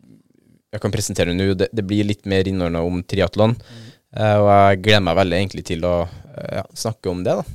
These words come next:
Speaker 2: Ja.
Speaker 1: Det, og så ikke minst dypdykke i de, de kildene av informasjon du har, eh, funnet, kommet fram til.
Speaker 2: Ja.
Speaker 1: Mm.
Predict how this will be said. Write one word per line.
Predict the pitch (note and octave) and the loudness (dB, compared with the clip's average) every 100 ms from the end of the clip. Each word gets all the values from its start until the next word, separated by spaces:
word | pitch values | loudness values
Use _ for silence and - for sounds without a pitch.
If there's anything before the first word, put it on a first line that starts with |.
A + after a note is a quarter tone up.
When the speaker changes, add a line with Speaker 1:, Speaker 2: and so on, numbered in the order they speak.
| - | -12
Speaker 2:
Ja. | D3+ | -12
Speaker 1:
Det, | - C#3 C3+ | -8 -6 -4
og | B2+ | 0
så | C#3+ C#3 | 2 2
ikke | C#3 A#2 | 2 -4
minst | A2+ - A#2+ | -6 -6 -6
dypdykke | A2+ - F#2+ F#2+ G2 | -8 -8 -10 -6 -4
i | |
de, | G2 G2 G2 F#2 _ _ _ _ | -4 -4 -6 -10 _ _ _ _
de | G#2+ G#2 | -10 -6
kildene | A2+ G#2+ E2+ F2+ | -4 -4 -6 -6
av | F#2 F#2 | -10 -10
informasjon | F#2 F#2+ F#2 F#2 F2+ F2+ | -10 -12 -10 -12 -10 -12
du | E2 F#2 | -12 -8
har, | C#3 | -6
eh, | D3+ D#3 D3+ | -4 -4 -6
funnet, | D3 D#3 C#3+ | -6 -8 -8
kommet | - C#3+ A#2+ - B2+ | -8 -6 -6 -8 -6
fram | A2+ | -6
til. | A#2 C3+ - A2+ | -4 -8 -10 -10
Speaker 2:
Ja. | A#2 _ _ _ | -10 _ _ _
Speaker 1:
Mm. | A#2 G#2+ | -20 -20